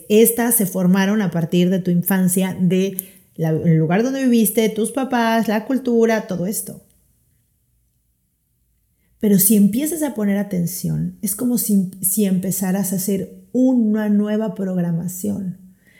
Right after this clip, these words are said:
que tú puedes decidir cómo quieres hacerla. ¿Quieres vivir sintiéndote dichoso, bendecido? ¿Quieres ver las maravillas de este mundo cuando te levantas? ¿Quieres ver todo lo que sí hay y lo que sí tienes?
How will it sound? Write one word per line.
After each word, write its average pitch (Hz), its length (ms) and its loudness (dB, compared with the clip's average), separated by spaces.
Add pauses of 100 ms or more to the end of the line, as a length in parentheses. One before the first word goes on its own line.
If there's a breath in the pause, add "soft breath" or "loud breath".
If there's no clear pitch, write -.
(380 soft breath)
que 240 640 2 (260)
tú 208 140 -2
puedes 277 280 -2
decidir 202 460 0
cómo 196 280 -4
quieres 220 300 -8
hacerla. - 560 -12 (200)
¿Quieres 208 400 2
vivir 220 800 0
sintiéndote 190 680 -2
dichoso, 190 840 -6
bendecido? 175 760 -2 (160)
¿Quieres 185 260 -2
ver 180 160 0
las 180 180 0
maravillas 175 560 0
de 180 60 -2
este 185 200 -6
mundo 196 340 0
cuando 185 260 -4
te 180 100 -2
levantas? 170 680 -4 (760)
¿Quieres 208 240 2
ver 202 180 2
todo 220 220 0
lo 202 160 0
que 185 120 -4
sí 214 260 0
hay 208 180 2
y 208 60 2
lo 190 100 -2
que 185 100 -4
sí 180 180 -6
tienes? 175 680 -4